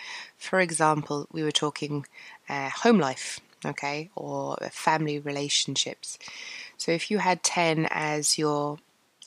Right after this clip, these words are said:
ultimate, uh, where are you now at this particular moment in time in a scale of zero to ten? Where are you now?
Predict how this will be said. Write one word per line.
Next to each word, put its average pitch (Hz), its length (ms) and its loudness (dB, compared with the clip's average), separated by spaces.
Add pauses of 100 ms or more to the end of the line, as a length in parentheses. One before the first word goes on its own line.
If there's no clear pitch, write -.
ultimate, 180 520 6 (560)
uh, 143 440 0 (100)
where 185 260 2
are 196 60 2
you 180 220 2
now 151 340 2
at - 160 -10
this 160 140 -2
particular - 540 -2
moment 160 360 2
in 156 140 -2
time 143 420 -2 (640)
in 180 100 2
a 180 60 4
scale 160 400 0
of 156 100 -2
zero 156 340 4
to - 200 0
ten? 143 400 -2 (400)
Where 151 320 -2
are 143 140 -2
you 143 200 -4
now? 135 360 -4